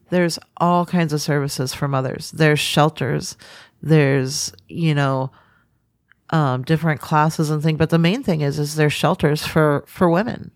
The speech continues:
They give them a place to go. They help them s-, get a job, secure a place to live. There's not shelters for fathers. They can't go and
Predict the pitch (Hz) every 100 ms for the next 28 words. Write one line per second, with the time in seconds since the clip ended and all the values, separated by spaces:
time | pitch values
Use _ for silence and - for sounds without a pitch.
0 | _ _ - 160 143 170 185 170 147 -
1 | 165 156 - 139 139 160 139 135 135 143
2 | 135 147 143 135 - - 156 139 127 160
3 | 180 147 135 147 - - - - - 156
4 | - 151 143 151 139 - 131 160 196 160
5 | 160 - - _ - 180 277 185 151 147
6 | 185 - 185 139 156 - 156 147 - 139
7 | 131 220 - - - - _ _ - _
8 | 170 175 220 196 - 147 165 190 156 143
9 | - 147 143 143 135 -